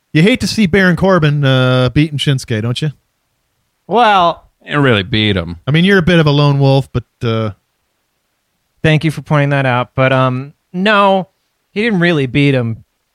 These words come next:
Speaker 2: That was, uh, he, he kicked him in the balls, right?
Speaker 3: Worked for Toru Yano.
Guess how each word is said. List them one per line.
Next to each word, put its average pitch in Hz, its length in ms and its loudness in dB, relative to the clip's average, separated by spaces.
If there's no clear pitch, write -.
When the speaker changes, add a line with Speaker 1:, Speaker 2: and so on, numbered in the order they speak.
Speaker 2:
That 180 220 -2
was, 185 220 -2
uh, 180 200 0
he, 185 180 -6
he 214 160 -2
kicked 240 240 -8
him 240 80 -4
in 240 80 -4
the 240 60 -2
balls, 254 440 -8
right? 190 300 -6
Speaker 3:
Worked 151 200 0
for 143 80 0
Toru 151 340 2
Yano. 135 480 2